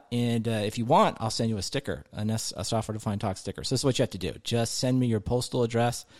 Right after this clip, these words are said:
to stickers at software defined talk dot com,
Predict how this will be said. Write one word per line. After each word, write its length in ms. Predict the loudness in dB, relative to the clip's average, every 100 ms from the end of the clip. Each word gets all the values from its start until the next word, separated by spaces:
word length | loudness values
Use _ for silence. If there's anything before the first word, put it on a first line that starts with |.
| -20 -18 -4
to 180 | -2
stickers 680 | -2 0 0 2 2 2 0
at 260 | -2 -2 -2
software 360 | 0 0 0 -2
defined 340 | -2 -2 0
talk 220 | -2 -2
dot 180 | -4 -4
com, 420 | 0 2 2 0